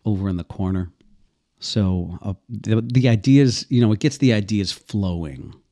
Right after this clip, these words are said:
a little more recklessly. So <laughs> the, the team came up with a statement which Mix-,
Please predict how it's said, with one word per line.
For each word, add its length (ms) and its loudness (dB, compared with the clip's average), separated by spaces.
a 40 -12
little 220 -6
more 400 -6
recklessly. 800 -8
So 220 -6
<laughs> 420 -2
the, 320 4
the 140 0
team 640 0
came 260 4
up 220 -4
with 320 -8
a 140 2
statement 640 0
which 240 -6
Mix-, 280 -4